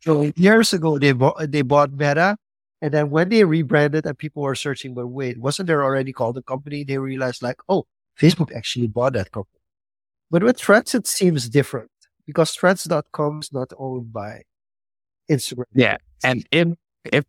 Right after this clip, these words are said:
Speaker 2: you go to threads dot com, they, they put a sticker on there, "We are not associated with Instagram."
Speaker 1: Yes.
Speaker 2: So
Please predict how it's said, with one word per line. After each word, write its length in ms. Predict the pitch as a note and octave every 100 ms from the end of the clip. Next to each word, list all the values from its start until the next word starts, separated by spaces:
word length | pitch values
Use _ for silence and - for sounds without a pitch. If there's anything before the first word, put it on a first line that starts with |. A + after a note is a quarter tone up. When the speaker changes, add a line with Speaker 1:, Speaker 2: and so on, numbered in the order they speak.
| -
Speaker 2:
you 140 | B2+
go 180 | A#2 A2+
to 140 | A2+
threads 340 | A2 B2 G#2+ -
dot 300 | G#2 G2+ -
com, 440 | A2+ G2+ G2 G2 -
they, 160 | A2+ G#2+
they 160 | A2
put 280 | A2 - D3
a 120 | B2
sticker 560 | A2 - - C3 - A2+
on 240 | G2+ G2+
there, 240 | G2+ G2+ G#2
"We 160 | A#2
are 100 | G2+
not 280 | G#2+ A2 A#2 -
associated 800 | A2 A2+ A2 - G2+ G2 F#2
with 140 | G#2 G2+
Instagram." 720 | - A2+ - G2+ F#2+ F2+ -
Speaker 1:
Yes. 480 | C#3 D3 A#2+ A2 -
Speaker 2:
So 300 | A#2 G2+ G2